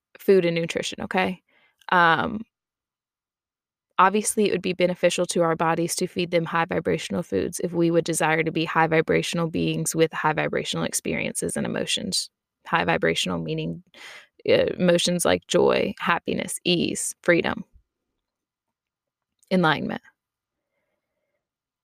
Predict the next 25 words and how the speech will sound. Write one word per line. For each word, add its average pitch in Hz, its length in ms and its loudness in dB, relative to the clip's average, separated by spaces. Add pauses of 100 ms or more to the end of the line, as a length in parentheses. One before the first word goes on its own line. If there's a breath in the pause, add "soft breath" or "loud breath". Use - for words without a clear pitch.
(360)
So 196 200 6
we, 185 500 6 (140)
we 190 200 4
wanna 185 440 4 (640)
treat 214 300 4
our 185 120 6
body 175 300 4
with 170 160 -2
love, 180 320 2 (240)
so - 240 2
we 175 120 0
feed 180 260 0
it - 100 -2 (560)
foods 180 300 4
that 165 100 0
are 165 60 4
gonna 165 180 -2
fuel 180 400 2
it 165 180 0 (440)
versus 170 420 4
poison 185 460 2
it. - 160 -8 (640)
I 180 160 2
understand 170 540 -2
that. - 180 -10